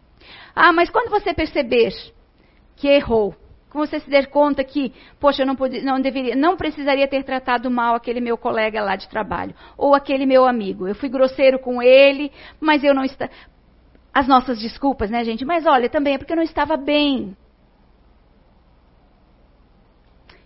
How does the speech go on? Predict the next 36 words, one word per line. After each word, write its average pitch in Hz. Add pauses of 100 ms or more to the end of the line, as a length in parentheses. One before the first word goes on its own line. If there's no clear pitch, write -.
(160)
E 349
o -
que 679
ele 719
tem 719
a -
ver 302
com 240
eu 220
não 214
estar 190
bem? - (920)
Eu 269
preciso 285
descontar 247
nele? 254 (580)
Ou -
em 359
quem 330
quer 277
que -
seja? - (420)
Geralmente 285
é 254
nos 240
de 214
casa, 294
né? 247 (100)
É -
onde 214
a 214
gente 220
desconta 233 (220)
as 214
nossas 226
frustrações, 240